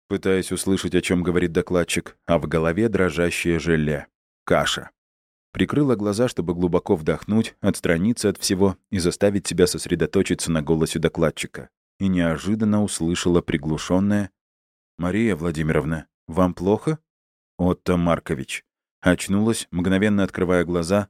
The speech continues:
проговорила: «Нет, со мной все в порядке». Шеф скептически ее оглядел и проворчал в своей обычной манере: «Мне лучше знать». Этого только не хватало.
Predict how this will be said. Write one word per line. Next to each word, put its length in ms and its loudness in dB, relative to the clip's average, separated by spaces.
проговорила: 640 0
«Нет, 260 2
со 120 0
мной 180 2
все 180 0
в 60 -6
порядке». 480 -2
Шеф 220 2
скептически 640 -2
ее 240 4
оглядел 500 0
и 80 0
проворчал 600 0
в 80 -8
своей 380 0
обычной 500 -2
манере: 480 -2
«Мне 280 0
лучше 420 -2
знать». 380 -6
Этого 480 0
только 360 -2
не 80 0
хватало. 580 -2